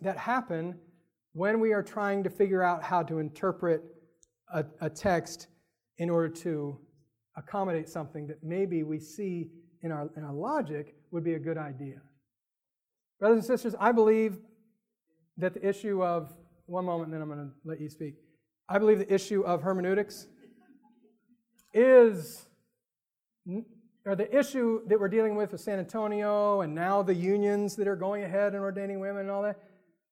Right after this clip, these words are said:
the reason I don't believe it's just a distraction is because I believe that it is a gateway possibility that if we start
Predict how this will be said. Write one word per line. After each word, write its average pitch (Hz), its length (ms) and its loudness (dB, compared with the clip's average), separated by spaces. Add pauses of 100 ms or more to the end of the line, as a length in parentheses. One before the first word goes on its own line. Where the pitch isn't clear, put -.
(180)
the 170 120 0
reason 254 280 6
I 233 120 8
don't 214 240 6
believe 202 280 4
it's 170 140 -4
just 202 360 2
a 185 80 2
distraction 196 1000 0 (1000)
is 196 140 -2
because 208 360 0
I 202 120 4
believe 226 640 2 (100)
that 190 440 -2 (420)
it 202 240 0
is 190 420 0
a 180 80 -4
gateway 196 640 2
possibility 175 960 -4 (260)
that 180 100 -6
if 180 160 -8
we 185 100 -6
start 233 340 -2